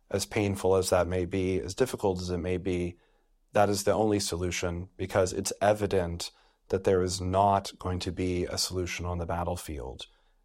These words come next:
Maybe there could have been in some alternative world if it, if, if the West had wanted to escalate things toward World War Three or something like that,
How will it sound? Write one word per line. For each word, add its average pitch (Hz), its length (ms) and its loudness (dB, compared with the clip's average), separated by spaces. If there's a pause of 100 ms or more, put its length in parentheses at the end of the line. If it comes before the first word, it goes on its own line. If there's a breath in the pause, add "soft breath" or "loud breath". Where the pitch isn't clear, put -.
(540)
Maybe 113 320 2
there 101 420 4
could 139 240 2
have 110 200 -4
been 90 240 2
in 95 140 -2
some 104 240 -2
alternative 95 600 -2
world 95 440 0 (800 soft breath)
if - 220 0
it, 95 220 4
if, 92 400 -2
if 95 180 0
the 95 120 0
West 95 320 4
had 92 120 -2
wanted 95 420 0 (120)
to 90 420 -2 (640)
escalate 98 580 2
things 95 300 -2
toward 95 260 -2
World 95 300 2
War 90 240 2
Three 92 340 -2
or 87 100 -2
something - 360 -4
like 87 220 -4
that, 90 400 -4